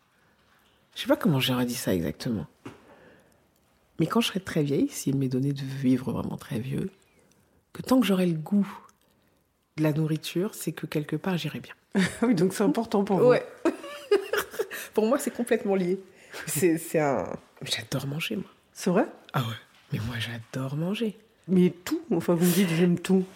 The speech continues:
Speaker 2: Vous aimez
Speaker 1: Alors,
Speaker 2: quoi ?
Speaker 1: j'aime bien, bien manger quand même.
Speaker 2: Ah.
Speaker 1: Voilà.
Speaker 2: Ouais.
Speaker 1: Un bon repas, enfin,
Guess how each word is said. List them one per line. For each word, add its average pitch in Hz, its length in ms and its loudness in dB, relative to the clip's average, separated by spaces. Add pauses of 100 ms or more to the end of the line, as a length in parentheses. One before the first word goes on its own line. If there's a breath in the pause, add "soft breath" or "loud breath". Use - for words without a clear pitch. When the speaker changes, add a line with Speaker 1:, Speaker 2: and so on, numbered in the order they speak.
(160)
Speaker 2:
Vous - 120 -6
aimez 170 60 8
Speaker 1:
Alors, 170 120 4
Speaker 2:
quoi ? 180 120 4
Speaker 1:
j'aime 185 180 4
bien, 208 140 4
bien 208 300 4
manger 190 240 2
quand 147 100 -4
même. 135 140 -6 (460)
Speaker 2:
Ah. 180 160 0 (180)
Speaker 1:
Voilà. 147 200 2 (260)
Speaker 2:
Ouais. 233 180 2 (180)
Speaker 1:
Un 147 120 0
bon 151 200 0
repas, 147 560 0
enfin, 139 360 -6